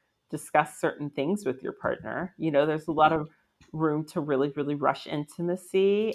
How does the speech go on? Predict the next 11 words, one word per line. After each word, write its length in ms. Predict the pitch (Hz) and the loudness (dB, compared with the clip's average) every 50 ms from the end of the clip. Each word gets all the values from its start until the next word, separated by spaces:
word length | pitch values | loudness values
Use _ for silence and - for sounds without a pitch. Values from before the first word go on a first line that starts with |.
| - - | -4 -4
and 300 | - 170 160 156 165 165 - _ _ _ _ _ _ _ | -2 -2 0 -2 -2 -4 -8 _ _ _ _ _ _ _
not 220 | 170 165 160 156 - | 4 6 6 8 8
actually 400 | 147 156 - - - - 160 151 | 6 6 4 2 -4 -8 -6 -4
really 460 | 147 139 139 131 131 139 143 131 135 - _ _ - | -2 0 2 2 2 2 0 -2 -6 -10 _ _ -4
get 240 | 151 - - - | -4 -4 -4 -6
to 80 | - 156 | -8 -8
know 220 | 147 147 143 151 | -2 0 0 0
this 240 | 185 190 151 147 - | 2 0 -2 -2 -4
person. 520 | - - 131 117 127 - - 139 131 131 131 | -4 -4 -4 -4 -2 -2 -2 0 0 0 0
And 200 | 139 147 131 - - - | 0 -2 -2 -4 0 2
after, 560 | 170 190 - - - 226 220 214 180 - | 2 2 2 2 0 2 2 2 2 0